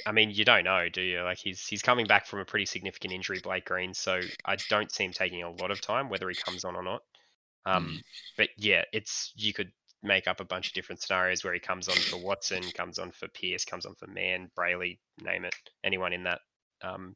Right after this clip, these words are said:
Speaker 1: position there. Yeah, I don't know.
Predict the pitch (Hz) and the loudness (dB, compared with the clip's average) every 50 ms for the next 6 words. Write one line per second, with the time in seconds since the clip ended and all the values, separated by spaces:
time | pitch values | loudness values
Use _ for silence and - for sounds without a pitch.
0 | _ - 101 98 92 - - 98 98 95 92 95 101 - _ _ _ _ _ _ | _ -16 -14 -10 -10 -10 -10 -8 -10 -10 -10 -10 -12 -16 _ _ _ _ _ _
1 | _ _ _ _ _ - - - - - - - - _ _ 107 110 110 107 110 | _ _ _ _ _ -12 -10 -10 -10 -8 -8 -8 -10 _ _ 6 8 10 10 10
2 | 107 104 - - - - - - 113 101 92 92 92 90 90 | 10 6 2 -6 -10 -12 -8 -4 -2 0 2 2 2 2 0